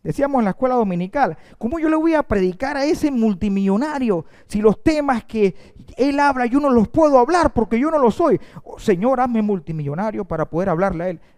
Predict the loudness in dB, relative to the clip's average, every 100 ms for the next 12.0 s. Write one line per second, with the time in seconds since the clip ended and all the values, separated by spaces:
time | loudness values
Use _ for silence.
0 | -8 -4 0 0 -2 -4 -4 -4 0 0
1 | 2 4 4 4 2 2 2 0 0 0
2 | 0 2 0 2 0 -2 -8 -20 -2 6
3 | 8 8 8 8 8 6 4 2 2 -2
4 | -2 -6 -6 2 4 4 6 4 4 2
5 | 2 0 -14 -20 _ -8 -6 0 0 0
6 | -6 0 2 0 -6 -18 -4 -4 -2 -6
7 | -6 _ _ _ _ _ _ _ _ _
8 | -10 -6 -4 -4 -4 -6 -16 _ _ _
9 | -12 -10 -6 -6 -4 -4 -2 -4 -4 -6
10 | -8 -14 -18 _ _ _ -2 0 2 2
11 | 2 2 2 4 4 4 4 4 2